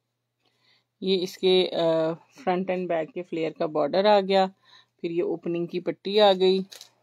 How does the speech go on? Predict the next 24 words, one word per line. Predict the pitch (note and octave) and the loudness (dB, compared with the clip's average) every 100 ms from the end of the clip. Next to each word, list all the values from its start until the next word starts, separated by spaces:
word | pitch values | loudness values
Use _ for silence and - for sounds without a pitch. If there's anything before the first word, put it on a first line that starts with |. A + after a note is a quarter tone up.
| _ | _
ये | E3+ D#3+ | -10 -6
भी | F3 | -6
पट्टी | F#3+ F#3+ G3 G3 | -6 -8 -6 -4
है | F#3+ | -4
फ्लेयर | F#3 E3 E3 F#3+ | -6 -6 -4 -4
की | G3 G3+ F#3+ _ _ _ _ _ _ _ _ | -6 -8 -8 _ _ _ _ _ _ _ _
I | F3 E3+ | -6 -6
think, | E3 E3+ E3 - - _ _ | -6 -8 -8 -10 -20 _ _
और | D#3+ D#3+ | -12 -8
ये | D#3+ E3+ | -6 -4
bunches | D3+ D3+ F#3+ F#3 | -4 -4 -2 0
आ | E3 | 0
गए | D3+ D#3+ | 0 -6
sleeves | - E3+ F3 F#3+ | -6 -6 -6 -4
के, | - G3 | 0 2
इनकी | F3+ G3 | 2 -2
भी | G#3 | -2
deals | G3 G3 F#3 | 0 -2 0
हमने | F#3+ F3+ F3 | -2 -2 -4
दी | E3 F3 | -2 -2
हुई | E3+ F3+ | 0 -2
हैं | E3 | -2
पिछले | D#3 - D#3+ | -8 -8 -6
दिनों। | D#3+ D#3+ | -6 -8